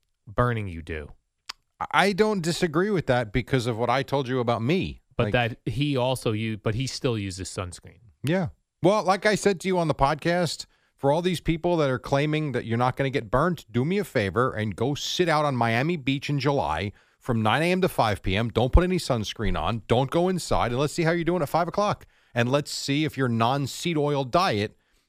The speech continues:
Speaker 2: has you looking like a normal person or if you're gonna look like a lobster with
Speaker 1: Yeah.
Speaker 2: blisters in the hospital.
Speaker 1: I would like to do that.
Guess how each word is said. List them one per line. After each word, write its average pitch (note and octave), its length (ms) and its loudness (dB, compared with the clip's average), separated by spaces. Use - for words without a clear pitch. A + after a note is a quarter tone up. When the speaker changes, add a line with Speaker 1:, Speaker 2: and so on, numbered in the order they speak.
Speaker 2:
has C#3 240 4
you C3+ 120 0
looking C#3 400 -2
like B2 280 -2
a G2+ 180 -2
normal A2+ 320 0
person F#3+ 400 0
or C3+ 180 0
if A#2+ 100 -4
you're C3 80 -2
gonna B2+ 120 -2
look C3 120 -4
like B2+ 100 -2
a A#2 60 0
lobster B2 500 -2
with A#2+ 160 0
Speaker 1:
Yeah. D#3+ 120 0
Speaker 2:
blisters A2 360 0
in A2 60 -6
the B2 60 -2
hospital. C3+ 460 -2
Speaker 1:
I E3 80 4
would G#3+ 100 -2
like G3+ 180 -4
to D#3 80 -4
do A#2 160 0
that. G#2 200 -2